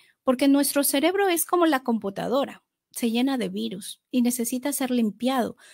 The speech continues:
Nuestro cerebro es como nuestro cuerpo. Imagínense si pasamos una semana sin bañarnos. ¿Mm?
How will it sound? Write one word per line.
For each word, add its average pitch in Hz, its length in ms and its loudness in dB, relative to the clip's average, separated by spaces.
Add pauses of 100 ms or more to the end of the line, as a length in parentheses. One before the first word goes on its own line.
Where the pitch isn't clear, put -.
(140)
Nuestro 262 240 2
cerebro 294 340 2
es 359 120 -2
como 339 260 2
nuestro 247 360 0
cuerpo. - 520 -8
Imagínense 320 560 0
si 320 80 2
pasamos 311 400 4
una 320 220 6
semana 302 400 2
sin 302 200 2
bañarnos. 277 720 -2 (320)
¿Mm? 277 120 0